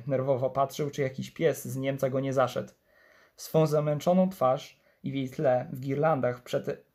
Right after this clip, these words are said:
mm, przeterminowanych dekoracji miasto. I na tym to wszystko polega. Więc może by się wydawało, że, mm, jest to jakiś wiersz czy coś takiego i że tą książkę czytałoby się źle czy, czy ciężko, ale, mm,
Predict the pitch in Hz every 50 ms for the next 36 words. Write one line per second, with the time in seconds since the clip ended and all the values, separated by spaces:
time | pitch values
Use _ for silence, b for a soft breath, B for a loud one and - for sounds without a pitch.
0 | - - 127 123 123 123 123 - 151 - 147 143 143 143 139 135 147 147 143 127
1 | 127 131 - 123 123 131 135 131 - - 123 123 120 113 113 - - - - 123
2 | - _ _ _ _ b b b b b b b b b - 147 156 156 170 160
3 | 151 151 - - 143 - 151 139 - 139 139 135 131 127 127 135 - B B B
4 | B B B 135 147 143 139 156 180 196 190 185 185 175 170 160 165 165 - 165
5 | 151 151 143 143 135 135 139 139 143 156 156 147 139 139 131 131 131 127 127 -
6 | - - 139 135 131 127 127 131 139 139 143 139 143 - 139 135 135 131 131 139
7 | 123 120 113 131 127 123 131 139 147 - - 143 - 143 131 - 131 127 - 127
8 | 120 123 135 143 151 151 B B B B - 131 123 131 131 123 123 - - 139
9 | 139 - 156 143 - - 147 131 - 143 135 135 135 135 131 - 131 127 127 135
10 | 135 117 123 123 127 123 123 143 156 160 - - - 123 120 123 123 - - 123
11 | - 135 135 139 135 - - 160 175 185 B B B B B B - 127 135 135
12 | 135 135 135 135 131 - _ _ _ _ _ - 143 135 135 127 123 131